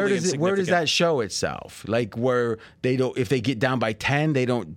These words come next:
Speaker 1: try as
Speaker 2: Ooh, you know, that, I hadn't even thought about that, but I like where you're going.
Speaker 1: Mm-hmm.
Speaker 2: That if they
Speaker 1: But I
Speaker 2: do,
Speaker 1: wasn't
Speaker 2: if,
Speaker 1: sure that's right.
Speaker 2: but if
Speaker 1: I
Speaker 2: they did get down by fourteen, you could make an argument that that'd be the case of, you know what, let's live to fight another day, and we have to fight next week. So maybe it's less likely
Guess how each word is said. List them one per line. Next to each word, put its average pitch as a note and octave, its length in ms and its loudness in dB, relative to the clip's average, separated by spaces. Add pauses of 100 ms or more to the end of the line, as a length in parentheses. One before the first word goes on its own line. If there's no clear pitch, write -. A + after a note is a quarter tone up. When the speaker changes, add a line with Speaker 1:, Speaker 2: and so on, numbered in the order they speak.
(100)
Speaker 1:
try C3+ 440 0
as D3+ 120 2
Speaker 2:
Ooh, A#3 300 -2
you C3 80 -2
know, C#3+ 160 0
that, C#3+ 180 -2
I C#3+ 100 0
hadn't G3 180 -2
even C#3+ 160 -6
thought G3+ 340 -2
about A#2 280 -4
that, A#2+ 140 -2
but C3 120 0
I B2 60 0
like D#3 280 -2
where C#3+ 120 -2
you're A#2 120 -6
going. B2 400 -4 (160)
Speaker 1:
Mm-hmm. A#2+ 200 -2
Speaker 2:
That C#3+ 100 0
if B2+ 120 -6
they C#3+ 100 2
Speaker 1:
But D3 80 2
I - 20 4
Speaker 2:
do, G3+ 80 2
Speaker 1:
wasn't G#3 180 2
Speaker 2:
if, C#3 60 0
Speaker 1:
sure D#3 220 2
that's C3+ 260 0
right. E3 160 2
Speaker 2:
but F3+ 100 2
if A#2 80 0
Speaker 1:
I A#2+ 40 0
Speaker 2:
they D3 100 0
did G3+ 320 -2
get F#3 160 -2
down C3 220 0
by A#2+ 140 0
fourteen, A2+ 720 -4 (680)
you E3+ 100 -2
could C#3+ 200 -4
make F3 240 0
an D3 80 -2
argument B2+ 500 -2
that A#2 140 -4
that'd C#3 180 -2
be C#3+ 80 0
the B2+ 100 -2
case D3+ 280 -4
of, B2+ 160 -10
you C#3 80 -2
know D3+ 100 0
what, F3+ 340 -2
let's C#3+ 200 -4
live D3+ 260 -2
to C#3 80 -2
fight D3+ 300 0
another C3+ 240 -4
day, C#3+ 180 0
and A#2+ 100 -6
we C3+ 60 0
have B2+ 140 -2
to A#2 80 -8
fight C#3+ 400 -4
next C3+ 280 -6
week. C3+ 360 -6 (340)
So C#3+ 180 -2
maybe D3+ 300 0
it's C3 120 -6
less B2+ 320 -2
likely B2+ 520 -4